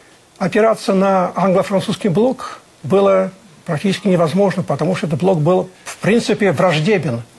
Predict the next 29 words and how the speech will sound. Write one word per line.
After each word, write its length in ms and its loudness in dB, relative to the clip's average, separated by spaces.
э, 140 -2
Советскому 480 -2
Союзу. 360 -6
И, 100 2
во-вторых, 380 2
Советский 380 0
Союз, 380 0
советское 380 0
руководство 680 0
подозрительно 540 2
относилось 680 0
к 80 -2
англо-французскому 720 0
блоку, 500 2
считало 420 0
их 120 0
своими 340 0
исконными 420 0
врагами, 580 2
э, 280 -4
Гитлера, 340 -2
само 300 0
собой, 420 2
но, 80 -2
тем 180 0
не 60 2
менее, 180 2
французы, 400 0
англичане — 520 0